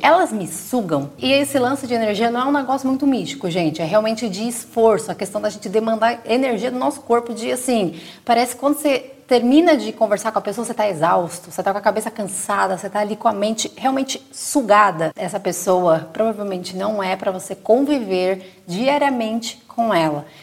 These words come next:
Esse vídeo não é pra você espantar as pessoas da sua vida,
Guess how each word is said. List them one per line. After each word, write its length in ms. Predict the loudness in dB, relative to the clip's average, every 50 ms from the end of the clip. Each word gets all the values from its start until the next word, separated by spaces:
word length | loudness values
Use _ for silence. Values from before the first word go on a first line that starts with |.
| -16 -14
Esse 160 | -10 -8 -6
vídeo 260 | -6 -6 -4 -2 -2 0
não 140 | 2 2
é 80 | 2 2
pra 140 | 2 0 -2
você 260 | -2 -4 -6 -6 -6
espantar 640 | -6 -6 -4 -2 -2 -2 0 0 0 2 2 2
as 80 | 0 -2
pessoas 380 | -4 -6 -6 -6 -6 -6 -4 -4
da 80 | -6 -4
sua 200 | -2 -2 -2 -2
vida, 380 | -2 -4 -8 -8 -10 -10 -12